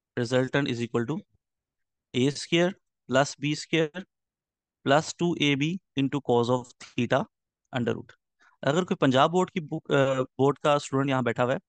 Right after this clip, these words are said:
तो पंजाब बोर्ड में ये रिजल्टेंट का फॉर्मूला कहीं पे भी डिस्कस नहीं हुआ, ठीक है? यहाँ पर कहीं पे भी डिस्कशन ये नहीं हुई हुई इस फॉर्मूला की, इसीलिए बता रहा हूँ मैं, ताकि आपको पता लग जाए कि ये फॉर्मूला आप लोग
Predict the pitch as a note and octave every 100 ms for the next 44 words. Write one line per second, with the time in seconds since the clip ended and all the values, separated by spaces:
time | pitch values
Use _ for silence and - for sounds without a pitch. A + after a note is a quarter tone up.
0 | - _ - D3+ D3 C3+ C3+ E3 E3 -
1 | D3+ E3 F3 E3+ F3+ F3 E3+ B2+ C3 C#3+
2 | D#3+ E3+ - C3+ D3+ E3+ C3 D#3 D#3 D3
3 | F3 - - _ - A#2 A#2+ - A#2 -
4 | C3 A#2+ C3+ G#2+ G2+ - _ _ _ _
5 | - A#2+ D#3+ G3 _ _ B2+ B2+ C#3 D3+
6 | D3 D3 D#3+ D3+ D3+ B2+ - B2+ C#3 C3+
7 | F3 - _ _ _ B2+ C#3+ B2+ A#2+ A#2+
8 | B2 - A#2 A2+ A2+ - B2+ B2+ D3+ D3+
9 | D#3+ - _ _ B2 B2+ C3+ D3+ E3 C3
10 | A#2+ C#3 B2+ C#3 B2+ D3 C#3 C3 D3+ D#3
11 | C3+ D3+ C3+ B2+ C#3 D3+ B2 B2 D3